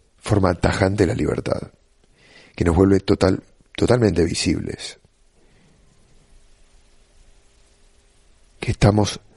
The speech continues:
ubicados en veinticuatro siete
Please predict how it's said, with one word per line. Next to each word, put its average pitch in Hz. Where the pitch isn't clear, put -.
ubicados -
en 87
veinticuatro 98
siete 113